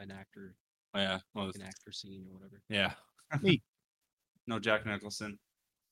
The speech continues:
Speaker 2: Could not be
Speaker 1: No
Speaker 2: reached
Speaker 1: Jack
Speaker 2: that
Speaker 1: Nicholson.
Speaker 2: weekend.
Speaker 1: Turn, turned it down.
Speaker 2: <laughs> Uh, so yeah, so there's that, and then, and, uh, Rose the Hat kind of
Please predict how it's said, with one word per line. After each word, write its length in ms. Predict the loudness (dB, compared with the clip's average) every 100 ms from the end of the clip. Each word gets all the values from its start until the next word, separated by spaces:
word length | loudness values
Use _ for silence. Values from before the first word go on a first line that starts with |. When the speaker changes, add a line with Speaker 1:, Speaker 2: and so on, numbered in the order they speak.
| _
Speaker 2:
Could 160 | -2 4
not 240 | 4 4
be 120 | 4
Speaker 1:
No 60 | 4
Speaker 2:
reached 160 | 4
Speaker 1:
Jack 160 | 6 4
Speaker 2:
that 180 | 4 2
Speaker 1:
Nicholson. 0 | 0 -2 -6
Speaker 2:
weekend. 120 | -8
Speaker 1:
Turn, 200 | -10 -12 _ _
turned 160 | -6 -6
it 80 | -6
down. 500 | -4 -2 -2 -4 -6 -2
Speaker 2:
<laughs> 520 | 2 2 0 -2 -6 -6 -18 _ _ _ _ _ _ _ _ 0
Uh, 320 | 6 8 6 2 _ _
so 160 | 2 8
yeah, 400 | 10 10 8 4 -4
so 380 | 2 4 4 2 -2
there's 280 | 4 4 6
that, 420 | 8 10 10 6
and 200 | 0 0
then, 380 | 4 4 4 0 0
and, 320 | 4 6 6 2 -2
uh, 320 | 2 2 0 -6 -12 _ _ _
Rose 340 | 10 12 12 12
the 100 | 12
Hat 360 | 12 12 12 0 2
kind 220 | 4 4
of 120 | 0